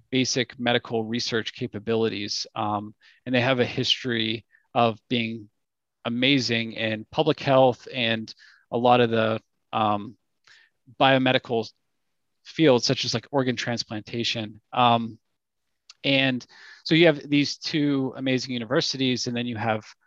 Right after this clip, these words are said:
healthcare systems and hospitals that are some of the best in the world. And, um, there are com-, large companies and there are small companies, um,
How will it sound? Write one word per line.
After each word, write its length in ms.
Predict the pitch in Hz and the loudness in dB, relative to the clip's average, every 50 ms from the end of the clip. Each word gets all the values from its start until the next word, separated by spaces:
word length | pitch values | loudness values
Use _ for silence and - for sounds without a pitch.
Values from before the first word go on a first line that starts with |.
| _ _ - | _ _ -2
healthcare 420 | 143 139 131 - - 156 135 123 117 | 0 0 0 0 0 0 0 0 0
systems 720 | - - 131 120 - - 135 123 120 120 113 - - - | -2 -4 -4 -4 -2 0 0 0 0 -2 -4 -4 -6 -6
and 160 | - 123 110 | -6 -10 -10
hospitals 800 | - - 127 123 117 - - 143 127 127 120 120 117 113 - | -4 -2 0 0 0 -2 -2 0 2 4 4 4 4 2 0
that 180 | - 120 113 113 | -2 -2 0 0
are 180 | 113 113 120 - - _ _ _ _ | 0 -2 -2 -6 -10 _ _ _ _
some 260 | - - - 135 123 | -4 -2 0 0 0
of 60 | 123 117 | 0 -2
the 80 | 113 | -2
best 280 | - 123 113 - - - | 0 2 2 0 0 -4
in 60 | 123 | -6
the 80 | 117 113 | -8 -4
world. 460 | 117 131 143 147 143 139 139 131 131 - _ _ - - _ _ _ - | -2 2 4 6 6 6 6 4 0 -8 _ _ -20 -20 _ _ _ -4
And, 440 | 143 131 127 127 123 123 113 - - _ | 0 2 2 2 2 0 -4 -8 -6 _
um, 440 | - 120 120 117 117 113 107 107 110 _ _ _ _ _ _ _ _ _ _ | 0 2 2 2 2 0 -2 -6 -12 _ _ _ _ _ _ _ _ _ _
there 260 | 127 135 135 139 117 | 0 4 4 4 4
are 460 | 69 131 135 135 131 127 127 123 123 - _ _ _ _ _ _ _ _ _ _ _ _ _ _ _ _ _ _ _ _ | 4 4 4 4 4 4 2 0 -4 -10 _ _ _ _ _ _ _ _ _ _ _ _ _ _ _ _ _ _ _ _
com-, 220 | - - 185 180 - | -4 -2 -2 -2 -2
large 380 | 143 143 139 147 160 170 - - | 0 2 4 4 4 4 2 0
companies 580 | - 190 175 - 185 202 - 214 - - - - | -2 -2 -2 -2 -2 -2 -2 -2 -4 -6 -10 -8
and 200 | - 123 123 123 | -6 -4 -2 0
there 240 | 123 120 123 123 120 | 2 2 4 4 4
are 140 | 117 120 120 | 4 4 2
small 340 | - - - 123 123 123 120 | 0 -2 -2 0 0 0 -2
companies, 640 | - - 120 113 - 127 123 120 120 - - - - | -4 -6 -10 -8 -6 -6 -4 -4 -4 -4 -6 -6 -4
um, 380 | - 123 120 117 113 113 110 | 0 0 2 2 0 -2 -4